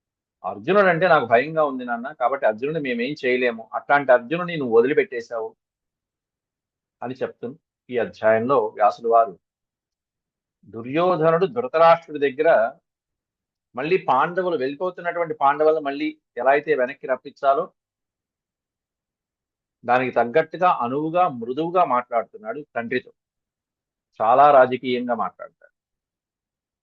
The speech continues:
ముందు ఒక రకంగా దూషించడమే, ఒక రకంగా, "ఎంతో కష్టపడ్డాము, శకుని వల్ల, శకుని యొక్క కష్టార్జితంతో మేము పాండవుల యొక్క రాజ్యాన్ని అంతా గెలుచుకుంటే అలా వదిలిపెట్టేశావు నువ్వు"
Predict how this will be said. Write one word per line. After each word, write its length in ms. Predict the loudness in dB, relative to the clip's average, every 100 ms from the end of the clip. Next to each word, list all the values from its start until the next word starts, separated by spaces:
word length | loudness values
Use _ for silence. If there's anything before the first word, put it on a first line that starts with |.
| _ _ _ _ _ _ _ _ _ _ _ _ _ _ _ _ _ _ _ -10
ముందు 180 | -4
ఒక 300 | 0 0 0
రకంగా 360 | 0 0 2 2
దూషించడమే, 600 | 2 -4 -6 -10 -6 -2
ఒక 140 | -2 -2
రకంగా, 360 | -8 -10 -20 _ _ _ _ _ _ _
"ఎంతో 300 | -12 -2 2
కష్టపడ్డాము, 720 | 2 4 2 4 4 2 -6 _ _ _ _ _ _ _ _ _
శకుని 360 | -10 -6 -2 4
వల్ల, 400 | 4 4 0 0 _ _ _ _
శకుని 320 | _ -10 -4
యొక్క 220 | -2 -2 -4
కష్టార్జితంతో 800 | -8 -4 0 0 0 -12 -14 -10
మేము 200 | -10 -4
పాండవుల 340 | -2 0 2 2
యొక్క 160 | 0
రాజ్యాన్ని 480 | 2 2 4 -2 -2
అంతా 140 | -14
గెలుచుకుంటే 460 | -6 -6 -6 -6 0
అలా 160 | 4 4
వదిలిపెట్టేశావు 760 | 0 -6 -8 -8 -10 -6 -8
నువ్వు" 180 | -8 _